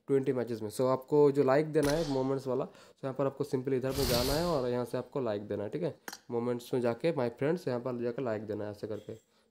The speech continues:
So मैं एक हो गया देखो, so एक हो जाएगा मेरा। कहाँ जी, नीचे है ना, अ, देखो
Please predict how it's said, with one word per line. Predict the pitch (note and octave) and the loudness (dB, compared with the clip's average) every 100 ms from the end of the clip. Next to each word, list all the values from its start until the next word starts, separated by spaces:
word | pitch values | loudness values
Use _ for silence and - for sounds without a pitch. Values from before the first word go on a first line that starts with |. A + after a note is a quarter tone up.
| - | -6
So | A#2+ | -4
मैं | A#2 A#2+ | -2 0
एक | B2+ | 0
हो | C3 B2+ | 2 2
गया | B2+ C3+ | 2 0
देखो, | B2+ B2 F3+ - _ - - - - - - | -2 -2 -2 -4 _ -14 -4 -2 -2 -4 -6
so | B2 | -4
एक | A#2+ A#2+ | -4 -4
हो | A#2 A2+ | -2 -2
जाएगा | A#2+ A#2+ B2 | 0 -2 -2
मेरा। | B2 A#2+ D#3 - - - - - - - - - _ _ _ _ _ _ - - - - _ - | -2 0 2 2 2 -2 -8 -10 -10 -12 -12 -14 _ _ _ _ _ _ -20 -20 -20 -20 _ -12
कहाँ | B2 A#2 | -6 -6
जी, | A#2 | -4
नीचे | A#2+ A#2 B2 | -6 -6 -4
है | A#2+ | -4
ना, | C3+ F3 _ _ _ _ _ _ - | -4 -8 _ _ _ _ _ _ -8
अ, | A#2 A#2 A#2 A#2 A2+ | -6 -4 -4 -6 -4
देखो | A#2+ A#2+ C3+ | -4 -2 -4